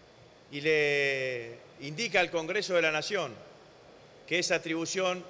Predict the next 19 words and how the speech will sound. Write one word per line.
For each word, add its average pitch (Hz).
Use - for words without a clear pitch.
no 170
puede 165
ser 170
una 151
resolución 143
de 151
ansés 170
y 131
que 185
esa 175
atribución 160
es -
una 147
atribución 143
del 139
Congreso 135
de 117
la 110
Nación. 101